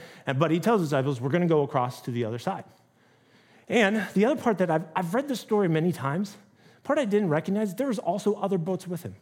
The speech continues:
So it wasn't just this one boat. There was all these other boats that were joining him, other disciples, other people just kind of traveling along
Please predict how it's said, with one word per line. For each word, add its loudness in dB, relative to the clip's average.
So 4
it 4
wasn't 4
just -2
this -2
one 4
boat. 2
There 2
was 0
all 2
these -2
other 2
boats -2
that 0
were 0
joining 0
him, -2
other 2
disciples, 0
other 2
people 2
just -4
kind 0
of 0
traveling 0
along 2